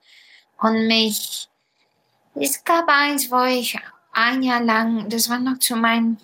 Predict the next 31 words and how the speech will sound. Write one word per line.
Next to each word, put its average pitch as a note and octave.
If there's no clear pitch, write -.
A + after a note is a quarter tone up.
Studiumzeiten, F#3+
und A3+
ich A3+
habe A#3
so A3+
eine G#3+
Gefahr A3+
gemerkt, B3
dass B3
ich -
einfach B3+
nicht A#3+
aufhören G#3
konnte, F#3+
es -
weit G#3
und G#3+
weiter G#3+
zu -
verändern G#3
und G3+
zu G#3
entwickeln. G3
Und G3
ich G#3+
glaube, A3+
das A3
war G#3+
eins A3+
dieser A3
schwierigsten G#3+